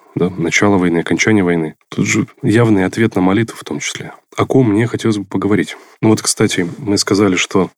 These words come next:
мало мы можем, да, говорить точно, кто из духовенства участвовал в войне на примере патриарха Пимена из Векова, будущего патриарха Пимена, потому что на момент начала войны он был иеромонахом. Если не ошибаюсь,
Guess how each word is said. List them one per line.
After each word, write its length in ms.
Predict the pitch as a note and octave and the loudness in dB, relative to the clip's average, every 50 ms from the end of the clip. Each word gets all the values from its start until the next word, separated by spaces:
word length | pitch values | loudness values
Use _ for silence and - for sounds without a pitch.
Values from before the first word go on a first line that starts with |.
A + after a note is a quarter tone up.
| _ _ - | _ _ -2
мало 360 | G2 G2 G#2+ A#2 A#2 G2+ F#2 | 2 2 4 4 4 2 2
мы 120 | F2+ F2+ F#2 | 0 0 0
можем, 340 | G2 G2 F#2 - E2 D#2+ | 0 0 0 -2 -4 -4
да, 120 | D2+ G#2 A#2 | -2 -2 -2
говорить 760 | B2+ A#2+ A#2 G2+ G2 F#2+ F#2+ F2+ F#2 F#2+ G2 F#2+ F#2 - - | -2 -2 -4 -6 -6 -4 -2 0 2 2 2 2 0 -2 -2
точно, 460 | - G2+ F#2+ F2 - F2+ E2+ E2 E2+ - - | 0 0 0 2 0 0 -2 -2 -4 -8 -10
кто 420 | - - - - G#2+ G2 F#2 E2 D#2+ - - _ _ _ _ - | -12 -6 0 2 4 4 4 2 -2 -6 -16 _ _ _ _ -4
из 140 | - F#2 E2+ | -2 0 0
духовенства 500 | F#2 - - F#2+ G2 F#2+ F2+ - - F#2+ | 0 0 2 2 2 2 0 0 0 -2
участвовал 420 | - - F#2+ - - - F2+ E2+ | 0 0 0 -2 0 0 0 2
в 40 | E2+ | 2
войне 260 | F2+ F#2 G#2+ C#3 C#3 | 4 4 4 4 4
на 100 | A#2 F#2 | 2 2
примере 440 | - F2+ F#2 G2+ A#2 A2+ G#2 F#2 - _ _ _ _ - | 0 0 2 2 2 2 0 -2 -4 _ _ _ _ -16
патриарха 420 | - - G2+ G2+ G#2 - - F2+ | -4 0 2 2 2 2 0 -2
Пимена 460 | - - G2 F2+ E2 D2+ D2 C#2+ - - _ _ _ _ _ _ | -2 0 0 0 0 0 -4 -10 -16 -20 _ _ _ _ _ _
из 140 | - G2 F#2+ | 0 2 4
Векова, 420 | F#2+ F#2+ F2+ - E2 D#2 D2+ - - _ _ _ _ _ _ | 2 2 2 0 -4 -6 -6 -8 -14 _ _ _ _ _ _
будущего 380 | - B2+ B2+ A#2 G#2+ - - F#2 | 0 2 4 4 4 2 0 -2
патриарха 440 | - - - - F#2 F2 - - F#2+ | -4 -4 -4 -4 -4 -4 -4 -6 -4
Пимена, 360 | - G2 F2 E2+ D#2+ D#2 D#2 | -2 -2 -2 -2 -4 -6 -8
потому 280 | - - - G2 G#2 G2+ | -6 -2 0 2 2 2
что 180 | - - G#2 | 2 2 2
на 80 | G2 G2 | 4 4
момент 440 | G2+ G2+ G#2+ A2+ G#2+ G2+ F#2+ - - _ _ _ _ _ _ _ - | 4 4 4 4 2 2 0 -4 -10 _ _ _ _ _ _ _ -2
начала 440 | F2+ F#2+ G2 - - A2 G#2+ G2+ | 0 0 0 2 2 2 2 2
войны 480 | F#2+ F#2+ F#2+ G2 A2+ C3 D3 D#3 D3+ - _ _ _ _ _ _ | 2 2 2 2 2 2 2 2 0 -2 _ _ _ _ _ _
он 360 | - G#2 A2 A#2+ B2 A2+ G2 | 0 2 4 4 4 2 2
был 260 | F#2 G#2 G#2+ A2 A2 | 2 2 2 2 2
иеромонахом. 600 | G#2+ G#2 G#2+ G#2 G#2 G#2+ G#2 G2 F2+ - - - - - - _ _ _ _ _ _ _ _ - | 2 0 0 2 2 2 2 2 0 -2 -6 -12 -20 -20 -20 _ _ _ _ _ _ _ _ 0
Если 240 | G2 F#2 - - | 0 0 2 2
не 60 | F#2+ F#2 | 2 2
ошибаюсь, 560 | - - F#2+ F#2+ G#2 G#2 G2 F2+ - - | 2 0 2 2 4 4 2 2 0 -4